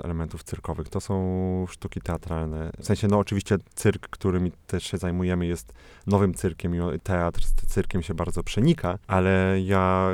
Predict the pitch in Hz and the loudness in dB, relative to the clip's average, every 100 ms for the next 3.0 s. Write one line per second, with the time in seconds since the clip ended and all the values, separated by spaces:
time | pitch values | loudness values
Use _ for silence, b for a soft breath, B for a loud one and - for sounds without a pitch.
0 | 95 87 90 - - - - - - 90 | 0 -2 -4 -6 -6 -4 -4 -4 -2 2
1 | 85 92 120 123 - - 92 - 92 - | 2 4 4 4 2 -2 -2 -2 -8 -6
2 | 90 - 80 78 87 82 78 - 80 78 | -8 -2 -2 0 2 2 2 -2 0 -2